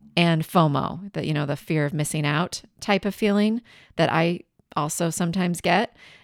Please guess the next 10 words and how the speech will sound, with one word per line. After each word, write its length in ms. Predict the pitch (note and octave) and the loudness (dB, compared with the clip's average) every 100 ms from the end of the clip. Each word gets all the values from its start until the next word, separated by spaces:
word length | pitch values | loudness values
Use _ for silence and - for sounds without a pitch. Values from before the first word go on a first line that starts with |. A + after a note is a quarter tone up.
| _ - | _ -12
less 580 | C#2+ F#3 F#3 F#3+ - - | -8 -2 2 2 0 -6
frequently 800 | - F3+ F3+ - E3+ E3+ F3 - _ _ - - | -4 -2 -4 -6 -4 -2 -4 -8 _ _ -20 -4
these 340 | F3+ E3+ - | -2 -2 0
days, 400 | E3+ D#3 F3 F#3 | 0 2 0 -2
but 320 | - D#3+ - | -2 -2 -2
it, 140 | D#3+ - | -8 -4
it 180 | F3 - | -4 -4
still 240 | - F3+ | -4 -4
pops 340 | - F#3 - | -2 -6 -2
up. 220 | D#3 D3+ | -2 -2